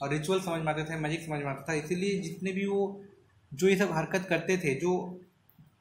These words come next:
आ, philosophers थे, जो spiritual, जो इस, जो philosophical and spiritual field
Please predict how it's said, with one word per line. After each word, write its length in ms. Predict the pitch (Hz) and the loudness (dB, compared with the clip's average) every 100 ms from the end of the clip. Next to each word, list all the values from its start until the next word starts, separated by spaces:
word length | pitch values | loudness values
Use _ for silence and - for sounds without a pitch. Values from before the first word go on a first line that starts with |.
| _ - | _ -2
आ, 220 | 151 143 | 0 2
philosophers 920 | 143 - 156 151 151 165 185 185 - | 0 -4 2 4 4 2 2 0 0
थे, 140 | 135 113 | -4 -2
जो 140 | 143 | -4
spiritual, 760 | 151 - 170 180 190 185 - - - _ _ | -6 -2 -2 2 4 4 0 -12 -16 _ _
जो 380 | 135 175 180 - | 0 4 4 4
इस, 180 | 180 - - _ _ _ - | -2 -6 -16 _ _ _ -16
जो 220 | 127 175 | -2 0
philosophical 640 | 170 165 160 165 - 180 | 2 2 2 0 -4 2
and 160 | 196 196 | 2 2
spiritual 420 | - 180 - 190 | 2 -2 4 4
field 520 | 180 196 196 180 - | 4 6 6 6 -4